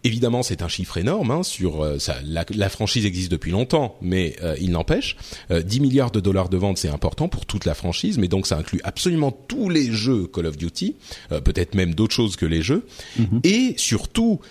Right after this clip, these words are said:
Speaker 1: euh, les chiffres de Advanced Warfare n'ont pas été, euh, donnés.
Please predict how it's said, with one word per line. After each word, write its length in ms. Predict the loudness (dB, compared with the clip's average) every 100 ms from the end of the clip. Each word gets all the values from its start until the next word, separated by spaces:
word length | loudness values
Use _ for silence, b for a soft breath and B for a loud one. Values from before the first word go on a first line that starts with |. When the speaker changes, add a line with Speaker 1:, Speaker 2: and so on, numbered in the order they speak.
| B B
Speaker 1:
euh, 160 | -2 0
les 200 | 2 2
chiffres 440 | 2 0 -2 -2 -2
de 220 | 2 2
Advanced 440 | 0 0 -2 0 0
Warfare 600 | 0 0 -2 -2 -2 -6 B B
n'ont 180 | 0 0
pas 220 | 2 0
été, 520 | 0 0 0 2 0 2
euh, 480 | 2 4 2 0 -4 -8 -14 -14 -18 -10
donnés. 460 | 2 4 4 2 -4